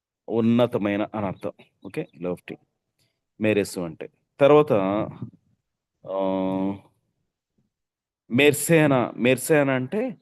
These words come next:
ఆ, పాత్రుడు లేక యోగ్యుడు అని అర్థం. తర్వాత మెముకాను.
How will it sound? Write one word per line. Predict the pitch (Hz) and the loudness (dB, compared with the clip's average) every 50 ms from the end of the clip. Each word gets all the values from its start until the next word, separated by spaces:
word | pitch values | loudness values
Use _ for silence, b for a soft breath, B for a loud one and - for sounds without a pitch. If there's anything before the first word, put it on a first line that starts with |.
| _ _ _ _ _ _ _ _ _ _ _ _ _ _ _ - | _ _ _ _ _ _ _ _ _ _ _ _ _ _ _ -6
ఆ, | 98 107 101 - - - | -4 -4 -4 -6 -6 0
పాత్రుడు | - 123 120 123 131 - - 131 131 127 120 120 113 | 2 4 4 4 4 2 0 0 2 2 2 2 2
లేక | 98 101 101 98 - | 2 2 2 2 0
యోగ్యుడు | 110 101 101 107 107 110 - - 120 110 120 123 - | -2 0 0 0 0 -2 -2 -4 -4 -2 -4 -4 -4
అని | 113 110 104 | -8 -10 -10
అర్థం. | 95 87 - - - 95 - - _ _ _ _ _ _ _ _ _ _ _ _ _ _ _ _ _ _ - | -10 -10 -10 -12 -12 -12 -12 -14 _ _ _ _ _ _ _ _ _ _ _ _ _ _ _ _ _ _ 0
తర్వాత | 135 135 139 143 139 135 123 113 117 120 - | 4 6 6 6 6 4 4 4 2 0 -2
మెముకాను. | - - 143 151 156 160 170 170 160 - 127 104 87 80 - | -2 0 0 2 4 4 2 2 0 -2 -4 -6 -6 -8 -12